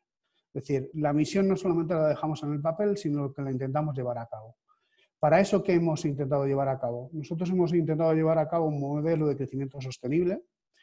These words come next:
en el cual hemos marcado diferentes hitos durante el cabo de los años. No solamente el productivo, sino también el modelo como tal.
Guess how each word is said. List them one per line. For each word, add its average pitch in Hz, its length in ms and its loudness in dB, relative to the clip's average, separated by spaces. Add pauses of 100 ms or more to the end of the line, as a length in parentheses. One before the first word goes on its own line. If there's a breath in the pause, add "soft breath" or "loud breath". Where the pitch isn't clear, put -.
(280 soft breath)
en 147 100 -2
el 147 160 0
cual 165 320 4
hemos 147 280 0
marcado 143 380 0
diferentes 131 440 -4
hitos 135 220 -6
durante 127 320 -4
el 123 260 -2
cabo 135 260 -2
de 123 100 -6
los 117 180 -12
años. - 420 -20 (380)
No 151 120 0
solamente 151 340 4
el 139 40 0
productivo, 175 420 2
sino 135 520 0
también 139 580 -2
el 127 320 -4 (120)
modelo 139 360 -2
como 113 200 -14
tal. - 160 -20